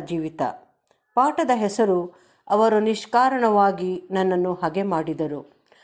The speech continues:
ರೆಫರೆನ್ಸ್ ಪುಟ ಫೋರ್ ಸಿಕ್ಸ್ ಜೀರೋ ಏಯ್ಟ್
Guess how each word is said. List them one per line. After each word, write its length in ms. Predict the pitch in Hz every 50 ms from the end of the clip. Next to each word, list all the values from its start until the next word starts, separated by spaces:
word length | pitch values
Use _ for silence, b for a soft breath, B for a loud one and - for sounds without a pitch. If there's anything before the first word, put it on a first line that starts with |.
| b b b b
ರೆಫರೆನ್ಸ್ 680 | 175 196 208 208 202 208 196 196 196 202 202 196 -
ಪುಟ 260 | - 233 240 233 - 196 156 147 143 151 - - _ _ _ _ _ _ _ _ _ _ _ _ _ -
ಫೋರ್ 240 | - 254 262 285 277
ಸಿಕ್ಸ್ 360 | 285 - 240 240 240 - -
ಜೀರೋ 300 | - 190 185 185 190 180
ಏಯ್ಟ್ 360 | 175 175 165 143 135 - _